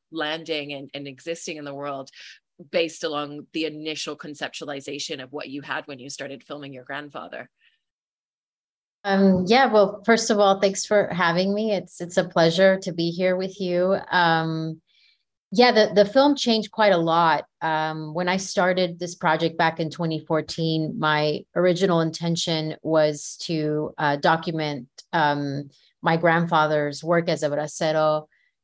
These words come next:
Speaker 2: And, uh, for those listening that may not know what that program was, uh, during World War Two, the U S government contracted, uh, Mexican farm workers, uh, to work the fields all over the U S. And my grandfather was one of these men.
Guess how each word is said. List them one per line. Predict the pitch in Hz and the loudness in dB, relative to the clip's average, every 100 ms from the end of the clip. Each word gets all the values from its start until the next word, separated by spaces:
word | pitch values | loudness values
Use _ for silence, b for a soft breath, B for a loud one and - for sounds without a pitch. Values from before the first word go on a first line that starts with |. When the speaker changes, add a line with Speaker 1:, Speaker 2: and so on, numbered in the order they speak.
| _ - | _ -4
Speaker 2:
And, | 165 156 156 151 151 143 | -2 0 -2 -4 -6 -8
uh, | 160 | -4
for | 196 185 | 4 6
those | 180 170 - - | 6 4 -2 -6
listening | 175 175 175 165 156 | -2 0 0 0 0
that | 151 | 0
may | 160 | -2
not | 160 151 - 165 | 0 -2 -2 -4
know | 165 160 | -2 0
what | 156 156 - _ _ 170 - | 2 0 -2 _ _ -20 -4
that | 165 - | -2 0
program | 185 175 165 156 | 0 2 2 2
was, | 160 165 165 151 - | 2 2 0 -2 -6
uh, | 151 147 147 - _ | -4 -2 -2 -6 _
during | 180 170 | -2 2
World | 165 160 | 2 2
War | 156 | 0
Two, | - 180 | -2 -4
the | 165 | -2
U | 160 | 2
S | 151 - | 0 0
government | 160 156 156 156 | -2 -2 -4 -8
contracted, | - 156 - 147 - 151 139 143 | -8 -4 -2 -2 -2 -4 -4 -4
uh, | 151 151 | 0 2
Mexican | 160 151 170 156 | 0 -2 -6 -8
farm | 139 151 156 | -2 0 0
workers, | 156 147 156 151 143 - - | 0 -2 -2 -4 -4 -10 -6
uh, | 151 143 147 - | -2 0 -2 -6
to | 185 | -2
work | 170 156 - | 0 0 -2
the | 175 | -4
fields | 175 165 165 | 2 2 4
all | 156 | 4
over | 156 151 | 4 0
the | 151 151 | -2 -4
U | 147 160 | 0 2
S. | 160 160 | 2 0
And | 156 | -6
my | 143 | -6
grandfather | 151 147 147 143 | -6 -2 -2 -2
was | 147 147 | -4 -4
one | 151 | -4
of | 143 | -4
these | 147 147 | -6 -2
men. | 170 160 160 | 0 0 -2